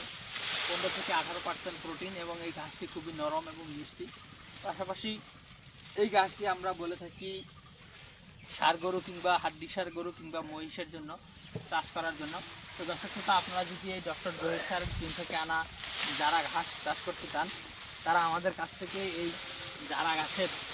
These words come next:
কাটিং সংগ্রহ করতে পারেন। দর্শক শ্রোতা, দেখেন জারা গাছগুলো কিন্তু অল্প সময়ে অধিক ফলন হয় জমিতে এবং এই ঘাসটা কিন্তু, আহ, ডক্টর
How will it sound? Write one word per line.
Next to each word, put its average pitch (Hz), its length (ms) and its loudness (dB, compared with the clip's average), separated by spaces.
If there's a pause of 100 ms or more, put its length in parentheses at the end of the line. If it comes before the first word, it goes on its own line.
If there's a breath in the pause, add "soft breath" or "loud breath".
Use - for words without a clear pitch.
(420)
কাটিং 190 260 2 (100)
সংগ্রহ 165 280 -4
করতে 170 280 -6
পারেন। 156 200 -2 (580)
দর্শক 151 240 -2
শ্রোতা, 185 220 -4
দেখেন 170 380 -4
জারা 160 240 0
গাছগুলো 165 400 -4
কিন্তু 175 260 -8 (760)
অল্প 175 300 2
সময়ে 175 400 4 (200)
অধিক 170 280 0 (280)
ফলন 156 280 2
হয় 170 200 2
জমিতে 151 320 -2 (560)
এবং 175 220 6
এই 165 100 4
ঘাসটা 160 320 -2
কিন্তু, 180 380 -2
আহ, - 720 -8
ডক্টর 160 340 0